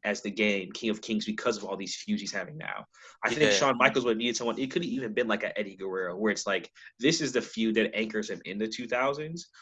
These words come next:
Speaker 1: or you have someone coming up underneath him, like, obviously, like, there's the Hardy Boys, that's the thing, but, like, if maybe Jeff goes, when he goes single, Shawn is, like,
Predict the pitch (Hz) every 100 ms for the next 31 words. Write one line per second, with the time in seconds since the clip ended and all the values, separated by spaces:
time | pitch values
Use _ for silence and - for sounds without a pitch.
0 | - _ - 175 175 139 131 127 117 -
1 | 135 123 117 110 135 120 107 107 - 113
2 | 110 98 110 120 107 98 95 87 - _
3 | _ _ _ _ 104 123 123 113 117 98
4 | - 101 - 82 101 92 87 90 85 -
5 | - - - 95 92 92 98 - _ _
6 | 127 117 135 139 113 101 123 120 - 117
7 | 107 107 98 117 110 - 120 107 98 -
8 | 123 110 104 98 95